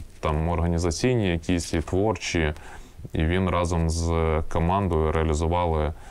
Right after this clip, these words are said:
е, класний проєкт. Комунікація, що теж дуже важливо, е, вся команда була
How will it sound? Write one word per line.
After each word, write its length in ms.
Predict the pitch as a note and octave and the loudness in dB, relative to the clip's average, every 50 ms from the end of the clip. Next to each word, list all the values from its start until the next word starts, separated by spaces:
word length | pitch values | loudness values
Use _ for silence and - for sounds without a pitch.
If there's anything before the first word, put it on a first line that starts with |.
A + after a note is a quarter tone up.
| - - - - | -16 -14 -8 -4
е, 140 | - C#2+ D2+ | -2 -2 -2
класний 400 | - E2+ E2 D#2+ - - D2+ C#2 | 0 -2 -2 -2 -2 -2 -4 -2
проєкт. 340 | - C2+ C#2 C2+ C2+ - - - | -2 0 0 0 -2 -4 -4 -4
Комунікація, 840 | - F2 F2+ F#2+ F#2+ G2 F#2+ - - G2+ G#2 - - - F#2 E2 | -2 0 2 2 2 2 0 0 0 -2 -2 -2 -2 -2 -2 -2
що 160 | D#2+ - F2 | 0 -2 -2
теж 200 | D#2+ - F2+ E2+ | -2 0 0 0
дуже 220 | E2+ F2 D#2+ E2 E2 | 0 0 0 2 2
важливо, 800 | D#2+ E2 D#2+ D#2 E2 F2 F2 E2+ D#2+ D#2+ D#2+ D#2+ D#2+ D#2 D#2 - - - - - - - - | 2 0 0 0 0 0 2 2 2 2 2 2 0 0 -2 -4 -8 -14 -18 -18 -10 -4 -2
е, 180 | D#2 D#2 D2+ | 0 0 0
вся 600 | D2 D2+ - - - - - - - - - F#2+ F#2 | 0 -2 -4 -6 -6 -6 -4 -6 -4 -2 0 -2 0
команда 800 | E2+ - F#2 E2 E2+ E2 E2 E2 D#2+ D#2 D#2+ D#2 D2+ D2+ D2+ | 0 0 0 2 2 2 2 2 2 2 0 0 0 0 0
була 720 | D2+ D#2+ D#2+ E2 E2 E2 E2 E2 D#2+ D#2 D#2 D#2 D#2 D#2 | 0 0 0 0 0 0 2 2 2 2 0 0 0 -2